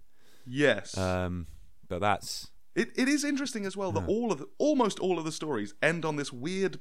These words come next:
Speaker 1: positive note
Speaker 2: Yeah.
Speaker 1: of, of freedom and liberation.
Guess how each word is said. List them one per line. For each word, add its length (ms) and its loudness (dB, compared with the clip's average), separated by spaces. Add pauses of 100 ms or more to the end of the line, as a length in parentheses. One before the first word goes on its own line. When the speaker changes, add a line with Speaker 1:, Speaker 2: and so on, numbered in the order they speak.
Speaker 1:
positive 640 -2
note 460 -4 (640)
Speaker 2:
Yeah. 340 4 (480)
Speaker 1:
of, 220 4
of 400 0 (100)
freedom 600 2
and 180 -2
liberation. 760 0